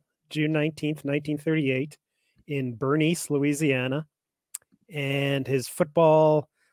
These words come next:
height and weight were six-foot-one and two hundred thirty-five pounds.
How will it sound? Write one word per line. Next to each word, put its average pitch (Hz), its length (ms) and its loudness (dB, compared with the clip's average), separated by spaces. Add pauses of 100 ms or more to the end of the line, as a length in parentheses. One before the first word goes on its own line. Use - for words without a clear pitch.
(120)
height 175 180 0
and 151 100 -6
weight 170 480 0 (160)
were 143 300 -2
six-foot-one 190 1040 2
and 143 260 -6
two 156 140 -6
hundred 127 320 -6
thirty-five 123 540 -6
pounds. 170 680 2